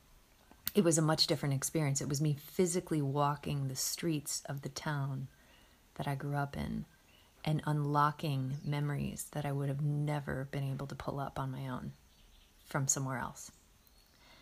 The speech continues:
So it was a really powerful experience. And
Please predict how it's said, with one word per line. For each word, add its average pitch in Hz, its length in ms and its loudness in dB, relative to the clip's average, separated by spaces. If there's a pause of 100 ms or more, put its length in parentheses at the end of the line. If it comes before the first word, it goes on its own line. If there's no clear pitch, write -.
(200)
So - 120 4
it - 60 4
was 165 140 0
a 165 40 4
really 165 300 6
powerful 135 400 0
experience. - 680 -10 (880)
And 165 420 2